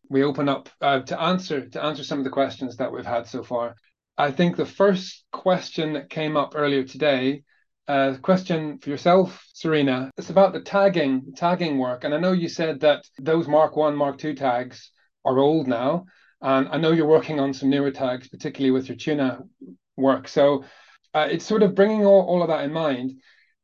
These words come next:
In particular, how have you managed to get the fish up from depth in, in good condition in order to release them again as well,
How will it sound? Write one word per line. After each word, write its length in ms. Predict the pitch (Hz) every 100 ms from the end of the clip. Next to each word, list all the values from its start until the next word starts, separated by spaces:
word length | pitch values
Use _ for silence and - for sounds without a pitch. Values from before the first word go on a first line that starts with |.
| -
In 100 | 180
particular, 920 | 190 - 240 - 196 170 165 160 - _ -
how 200 | 180 220
have 80 | 208
you 100 | 202
managed 440 | 190 185 156 -
to 60 | 139
get 180 | 160
the 60 | -
fish 340 | - 180 - - -
up 180 | 165 -
from 260 | 160 139
depth 380 | 135 156 135 - -
in, 340 | 151 147 175 170
in 180 | 160
good 220 | 135 196 185
condition 680 | 165 127 110 123 120 135 - 165
in 100 | 165
order 160 | 160 170
to 140 | -
release 340 | 156 160 175 -
them 140 | 139
again 240 | 131 123 123
as 100 | 127
well, 340 | 151 120 110